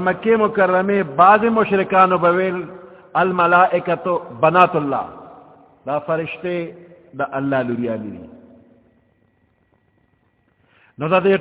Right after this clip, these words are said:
ټولو د عقیدې رد الله پاک وکړ چې د الله بچی نشته، ناممکن دی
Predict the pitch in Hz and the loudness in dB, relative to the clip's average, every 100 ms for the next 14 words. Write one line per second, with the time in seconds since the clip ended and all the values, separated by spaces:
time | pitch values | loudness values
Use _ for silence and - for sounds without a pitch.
0 | 202 240 233 214 190 185 202 202 208 180 | 2 4 6 6 6 6 2 4 4 4
1 | 208 214 190 180 175 165 165 143 - 135 | 2 2 2 4 2 2 0 -2 -6 -10
2 | 139 113 - - - _ _ _ _ _ | -10 -14 -16 -20 -20 _ _ _ _ _
3 | _ _ _ _ _ 135 151 170 175 185 | _ _ _ _ _ -4 0 2 2 4
4 | 208 175 180 - 208 208 196 - - - | 4 6 2 0 -4 -4 -8 -14 -20 -12
5 | 175 165 - - 101 - - _ _ _ | -8 -8 -8 -12 -14 -16 -20 _ _ _
6 | _ _ _ _ _ _ _ _ _ _ | _ _ _ _ _ _ _ _ _ _
7 | _ _ _ _ _ _ _ _ _ _ | _ _ _ _ _ _ _ _ _ _
8 | _ _ _ _ _ _ _ _ _ _ | _ _ _ _ _ _ _ _ _ _
9 | _ _ 123 147 175 180 190 185 180 - | _ _ -12 -2 0 2 2 -2 -4 -4
10 | 240 226 208 208 | -2 -2 -2 -2